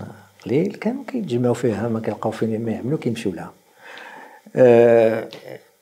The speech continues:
يعني نو أبيطابل بالشكل هذا. هذا هو ال-، أما الجلسات كانت، كانت كدار عند الم-، عند ال-،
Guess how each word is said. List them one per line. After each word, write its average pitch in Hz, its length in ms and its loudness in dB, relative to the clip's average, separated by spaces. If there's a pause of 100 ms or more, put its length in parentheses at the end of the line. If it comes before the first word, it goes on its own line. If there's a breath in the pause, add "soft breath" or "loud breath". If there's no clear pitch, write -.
(160)
يعني 117 220 -2
نو 156 200 6
أبيطابل 135 680 4 (120)
بالشكل - 400 -4
هذا. 185 320 -6 (640 soft breath)
هذا 156 180 2
هو 170 180 6
ال-، 123 280 4 (180)
أما 131 500 4
الجلسات 113 640 2
كانت، - 320 -6
كانت - 580 -6
كدار 147 480 -4
عند 113 280 -6
الم-، 107 300 -6
عند 123 280 -6
ال-، 101 340 -6